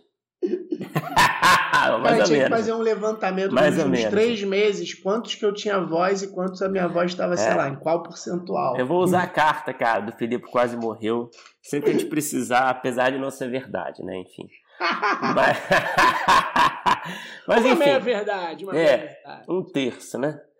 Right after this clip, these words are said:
Speaker 1: De verdade.
Speaker 2: <laughs>
Speaker 1: Mas, enfim, é, acho que resumindo um pouco o que o Felipe falou é isso. A gente tem vontade de fazer mais, a gente adora fazer esse conteúdo exclusivo aqui para apoiadores Orelo, de áudio,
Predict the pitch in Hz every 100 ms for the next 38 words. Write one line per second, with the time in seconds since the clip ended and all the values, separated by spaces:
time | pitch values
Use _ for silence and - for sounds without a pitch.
0 | _ _ - 349 220 202 - 95 92 -
1 | 123 202 226 240 - 107 113 135 151 -
2 | 165 180 170 170 175 170 165 160 156 143
3 | - 135 139 123 120 110 117 117 - 120
4 | 113 113 110 - 92 98 98 123 123 123
5 | 113 113 113 113 107 82 117 117 110 104
6 | - 104 110 - - 104 104 101 - 101
7 | 95 104 98 - 98 - 95 - 95 92
8 | 95 98 95 117 107 104 107 101 117 120
9 | 117 117